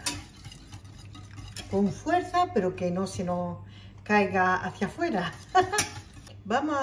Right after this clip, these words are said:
a dejar que empiece a hervir. Cuando empiece a hervir hay que quitarlo. Mirad, mi gente, ya ha empezado a hervir, ¿eh?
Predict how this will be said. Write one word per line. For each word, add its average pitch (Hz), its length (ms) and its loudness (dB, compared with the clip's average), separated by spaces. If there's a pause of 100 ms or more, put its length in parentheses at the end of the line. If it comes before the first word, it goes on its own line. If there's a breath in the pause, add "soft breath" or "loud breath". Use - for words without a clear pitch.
(120)
a 220 140 0
dejar 311 600 -2
que 220 100 -2
empiece 254 760 -2
a 180 120 -4
hervir. 175 400 -4
Cuando 202 240 2
empiece 302 500 -2
a 311 100 4
hervir 311 520 -2
hay 208 180 -2
que 175 340 -4
quitarlo. 143 600 -10 (420 loud breath)
Mirad, 247 440 6
mi 214 160 8
gente, 180 440 0 (480 loud breath)
ya 226 120 6
ha 302 40 6
empezado 302 440 4
a 214 80 10
hervir, 180 320 2 (600)
¿eh? 359 200 -2